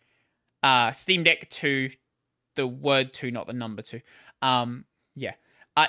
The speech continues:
in the latest client beta available for desktop Steam and Steam Deck, Valve put in a new feature to help you transfer in games. If you enable in your Steam Deck download settings,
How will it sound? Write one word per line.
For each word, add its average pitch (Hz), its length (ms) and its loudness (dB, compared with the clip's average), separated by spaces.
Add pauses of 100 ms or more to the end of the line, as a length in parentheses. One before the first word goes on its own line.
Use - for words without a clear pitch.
in 262 160 2
the 302 80 6
latest 262 400 2
client 202 560 2
beta 160 300 2
available 214 400 2
for 139 160 -10
desktop 262 420 2
Steam 170 460 2
and 123 160 -8
Steam 277 280 0
Deck, 147 320 4 (260)
Valve 262 360 4
put 220 160 0
in 214 240 4
a 127 240 4
new 190 240 0
feature 147 560 0 (140)
to 156 100 -8
help 185 300 2
you 202 100 -4
transfer 147 680 0
in 117 140 -8
games. 123 520 2 (280)
If 185 240 0
you 254 120 -2
enable 208 380 0
in 147 180 -4
your 123 100 -4
Steam 302 320 0
Deck 262 220 0
download 147 360 2
settings, 135 440 0